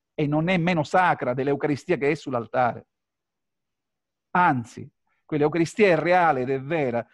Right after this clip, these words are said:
se in quella carne io la ritrovo. Allora capite che anche statisticamente questo avviene. Ecco perché si parla di Gesù come medico, noi diciamo delle anime, ma in realtà è, è medico dello spirito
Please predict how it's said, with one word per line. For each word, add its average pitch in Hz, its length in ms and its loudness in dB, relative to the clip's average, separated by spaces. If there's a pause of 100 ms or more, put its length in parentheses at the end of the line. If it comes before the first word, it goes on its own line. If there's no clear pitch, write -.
(180)
se - 180 -6
in 165 120 -2
quella 180 260 2
carne 165 460 2
io 127 120 -6
la 123 100 -8
ritrovo. 113 440 -14 (1800)
Allora 202 280 0
capite 160 400 -4
che 135 360 -6 (460)
anche 196 300 -2
statisticamente 156 1300 -4 (100)
questo 156 400 -6
avviene. 123 320 -6
Ecco 190 160 -4
perché 135 240 -8
si 131 80 -12
parla 151 240 0
di 131 140 -6
Gesù 139 220 -10
come 139 220 -6
medico, 156 600 -6 (540)
noi 135 140 -10
diciamo 147 320 -6
delle 127 240 -4
anime, 110 460 -6
ma 123 100 -12
in 127 60 -12
realtà 135 340 -2
è, - 200 -4
è 160 320 -12
medico 156 460 -8
dello 143 260 -8
spirito 139 760 -6